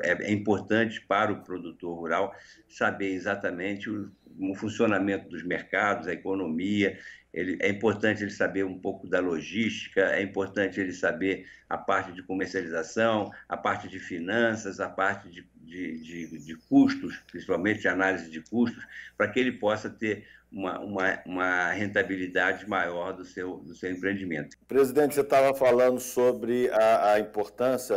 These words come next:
Speaker 2: é, da gestão na propriedade rural, aí desde a pequena propriedade familiar até a propriedade rural mais empresarial, e você acumula a função aí de diretor superintendente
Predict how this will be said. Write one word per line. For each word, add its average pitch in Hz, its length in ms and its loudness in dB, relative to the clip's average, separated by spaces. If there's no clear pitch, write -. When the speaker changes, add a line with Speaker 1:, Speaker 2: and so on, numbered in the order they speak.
Speaker 2:
é, 90 120 -2
da 90 200 0
gestão 120 500 0
na 113 140 0
propriedade 95 580 0
rural, 90 400 4
aí 92 140 -2
desde 101 240 -2
a 92 40 -4
pequena 90 380 -8
propriedade 85 480 -6
familiar 82 560 0
até 95 520 4
a 87 120 2
propriedade 87 600 0
rural 85 280 2
mais 87 240 0
empresarial, 92 800 4
e 113 540 2
você 117 600 2
acumula 120 680 2
a 90 40 2
função 98 560 0
aí 98 240 2
de 90 340 -6
diretor 87 440 0
superintendente 92 800 -6